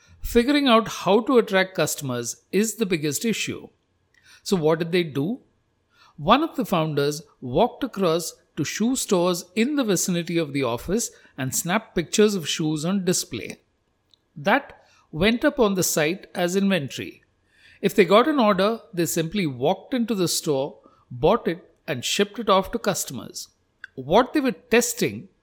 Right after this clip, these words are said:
was whether customers would buy shoes online, because until then, no one had ever done it. There was no playbook or guide to fall back on.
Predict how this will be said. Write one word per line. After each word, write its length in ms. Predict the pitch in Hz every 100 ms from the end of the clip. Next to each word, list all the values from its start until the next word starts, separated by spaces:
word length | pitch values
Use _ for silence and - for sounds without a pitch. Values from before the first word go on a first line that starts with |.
| _ _ _ _
was 380 | 151 156 156 143
whether 400 | 175 185 185 185 -
customers 560 | 190 - - 254 240
would 280 | 190 165 147
buy 240 | 127 160 196
shoes 500 | - - 175 175 - -
online, 640 | 175 233 226 127 123 139 156 _
because 260 | 147 160 151
until 380 | 160 196 285 208
then, 340 | 143 135 156 - _
no 260 | 170 165 208
one 400 | 226 160 151 180 _ _
had 240 | 160 - -
ever 200 | 175 190
done 260 | 160 214
it. 200 | 165 - - _ _ _ _ _
There 120 | 196
was 140 | 214
no 100 | 220
playbook 640 | 277 - 190 262 214 165 -
or 180 | 175 156
guide 440 | 131 185 208 190 -
to 80 |
fall 260 | 165 160 143
back 260 | 139 143 185
on. 340 | 175 101 71